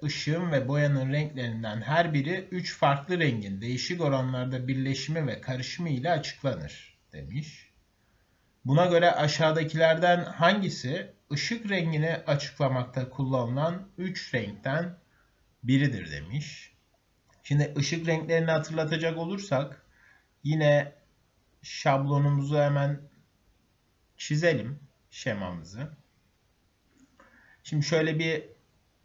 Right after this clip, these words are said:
şema çiziyorduk ve ana renkler için kırmızı, yeşil,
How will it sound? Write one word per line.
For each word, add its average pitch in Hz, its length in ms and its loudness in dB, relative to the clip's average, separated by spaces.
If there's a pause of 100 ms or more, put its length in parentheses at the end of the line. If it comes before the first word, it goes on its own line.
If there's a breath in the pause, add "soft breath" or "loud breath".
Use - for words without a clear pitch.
(240)
şema 160 420 2
çiziyorduk 120 760 -4 (1160)
ve 143 380 4 (200)
ana 147 300 6
renkler 151 400 2
için 147 600 -2 (640)
kırmızı, 147 760 2 (1700)
yeşil, 185 720 0